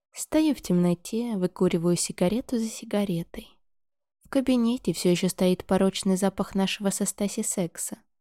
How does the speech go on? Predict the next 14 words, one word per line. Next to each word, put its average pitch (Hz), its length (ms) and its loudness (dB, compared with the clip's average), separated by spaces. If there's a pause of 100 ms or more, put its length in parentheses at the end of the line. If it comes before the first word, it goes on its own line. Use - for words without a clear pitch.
(640)
И 339 40 -2
на 269 100 4
моих 190 240 4
губах 175 380 -2
горит 226 360 -4
её 180 160 0
стон. 185 500 -6 (720)
Истинная. 185 1000 -4 (1000)
Невольно 247 420 4
касаюсь 202 460 2
пальцами 196 540 0
метки 180 400 -2
на 180 180 0
шее. 180 480 -8